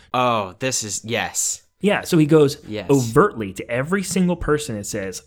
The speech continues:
Speaker 2: "I want it to be Adam, I want it to be Adam, I want it to be Adam." So much so that Adam knew that Jeremy was targeting him.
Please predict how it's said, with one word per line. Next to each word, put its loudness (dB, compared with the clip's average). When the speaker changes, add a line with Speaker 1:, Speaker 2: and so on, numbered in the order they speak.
Speaker 2:
"I -2
want -4
it -6
to -8
be -8
Adam, -6
I -8
want -6
it -10
to -12
be -6
Adam, -6
I -8
want -6
it -12
to -10
be -8
Adam." -8
So 0
much -2
so -2
that -2
Adam 0
knew 2
that -2
Jeremy 0
was -2
targeting -4
him. -16